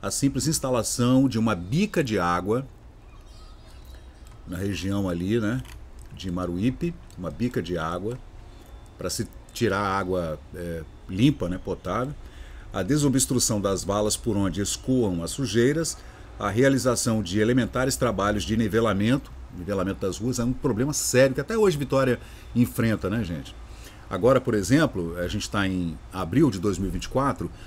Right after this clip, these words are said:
a prefeitura tá fazendo aí o recapeamento de toda a Avenida Beira-Mar, que, aliás, tava muito ruim, especialmente ali entre, ah,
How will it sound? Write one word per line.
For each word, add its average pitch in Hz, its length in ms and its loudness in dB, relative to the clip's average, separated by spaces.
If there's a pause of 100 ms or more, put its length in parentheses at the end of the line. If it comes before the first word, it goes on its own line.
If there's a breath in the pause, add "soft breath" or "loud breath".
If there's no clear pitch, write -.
(200 loud breath)
a 92 60 -4
prefeitura 117 520 0
tá 135 120 -2
fazendo 117 520 2
aí 104 160 2
o 120 140 4
recapeamento 120 720 4
de 110 100 0
toda 156 360 2
a 120 160 -2
Avenida 120 320 2
Beira-Mar, 110 380 0
que, 107 100 -2
aliás, 120 280 0
tava 120 240 0
muito 139 520 2
ruim, 107 340 2 (840 loud breath)
especialmente 127 680 2
ali 110 240 2
entre, 101 460 0 (540 loud breath)
ah, 95 420 -2